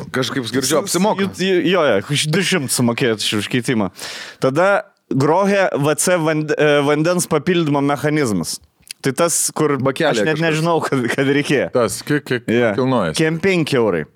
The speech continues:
Speaker 2: Tada darbai prasideda. Nukalkinimas ir profilaktika šimtas pem eurų.
Speaker 1: Tai va, tu šitą
Speaker 2: Tai
Speaker 1: darbą,
Speaker 2: čia,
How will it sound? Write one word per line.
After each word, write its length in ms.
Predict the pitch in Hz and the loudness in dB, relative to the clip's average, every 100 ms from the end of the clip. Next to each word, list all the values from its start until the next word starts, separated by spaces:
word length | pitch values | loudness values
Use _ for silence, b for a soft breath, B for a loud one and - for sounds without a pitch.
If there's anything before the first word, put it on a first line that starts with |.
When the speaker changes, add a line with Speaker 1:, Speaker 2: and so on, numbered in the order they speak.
| _ _ _ _ _ - | _ _ _ _ _ -6
Speaker 2:
Tada 300 | 110 143 190 131 | -2 0 0 0
darbai 380 | 139 147 185 147 | 0 2 0 0
prasideda. 540 | 107 104 120 107 92 B B B - | -2 -2 0 0 -2 B B B 0
Nukalkinimas 840 | 151 156 202 185 143 117 107 107 | 0 0 0 0 0 0 2 0
ir 140 | 131 120 | 0 0
profilaktika 680 | 123 120 127 131 139 151 - | -2 0 0 0 -2 -4 -2
šimtas 340 | - 147 131 | -2 -2 -4
pem 220 | - 123 113 | -4 0 0
eurų. 240 | 98 78 - B B B B | 0 -2 -10 B B B B
Speaker 1:
Tai 80 | 123 | 0
va, 100 | 131 | 0
tu 120 | 113 | 0
šitą 300 | 117 160 135 113 | -2 0 0 0
Speaker 2:
Tai 100 | 123 | 0
Speaker 1:
darbą, 140 | 107 | 0
Speaker 2:
čia, 120 | 143 | 0